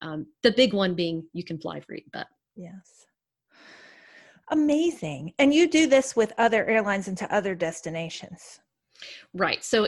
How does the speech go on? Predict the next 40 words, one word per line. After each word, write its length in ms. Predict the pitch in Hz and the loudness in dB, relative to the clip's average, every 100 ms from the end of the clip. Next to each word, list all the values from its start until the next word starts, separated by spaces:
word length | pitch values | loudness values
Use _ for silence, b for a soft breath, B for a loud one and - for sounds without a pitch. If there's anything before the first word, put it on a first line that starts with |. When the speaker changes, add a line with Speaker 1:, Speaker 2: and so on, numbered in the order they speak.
| - | 2
Speaker 1:
if 240 | 311 320 - | 2 2 -6
you, 240 | - 220 220 | -6 -4 0
and 140 | 233 | 0
I 140 | 240 285 262 - | 2 4 4 2
am 160 | 190 196 | 0 0
in 140 | 190 | 0
no 140 | 196 208 | 0 0
way 180 | 196 175 | 2 0
affiliated 560 | 196 175 165 160 160 | 0 0 0 -2 -4
with 160 | 165 - | -6 -4
Southwest, 280 | 160 147 233 | -6 -2 2
Speaker 2:
No, 200 | 247 208 | 4 4
me 140 | 247 | 2
Speaker 1:
I 60 | 233 | 2
should 180 | 220 196 | 2 2
Speaker 2:
neither, 60 | |
Speaker 1:
say, 140 | 165 165 | 0 0
Speaker 2:
gosh. 280 | 180 165 151 | 2 2 2
Speaker 1:
too. 60 | |
A, 60 | 190 | 2
Speaker 2:
And 100 | 262 | 6
Speaker 1:
a 20 | |
Speaker 2:
I'm 40 | 277 | 6
Speaker 1:
lot 100 | 294 | 6
Speaker 2:
in 40 | |
Speaker 1:
of 60 | 247 | 6
Speaker 2:
no 60 | 247 | 6
Speaker 1:
people 100 | 233 | 6
Speaker 2:
way 80 | 233 | 6
Speaker 1:
ask 200 | 214 254 | 4 4
me 120 | 233 220 | 4 4
Speaker 2:
affiliated 60 | |
Speaker 1:
that. 120 | - 190 | 0 -2
Speaker 2:
with 80 | 175 214 | -2 2
Disney, 320 | 226 214 170 | 2 2 -8
you 160 | 175 | -8
know, 300 | 196 165 170 160 | -6 -6 -8 -10
I 100 | 196 | -10
don't 200 | 170 185 | -6 -2
Speaker 1:
Right. 180 | 415 | -2